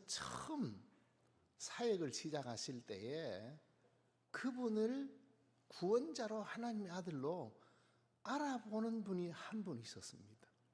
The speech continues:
그 사람이 바로 세례 요한이었습니다. 자, 이 세례 요한은 예수님보다 육 개월 먼저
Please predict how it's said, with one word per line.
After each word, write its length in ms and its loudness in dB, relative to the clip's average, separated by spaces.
그 140 -6
사람이 380 0
바로 580 0
세례 760 -2
요한이었습니다. 1120 -6
자, 120 2
이 400 6
세례 960 2
요한은 720 4
예수님보다 960 6
육 300 0
개월 340 2
먼저 960 2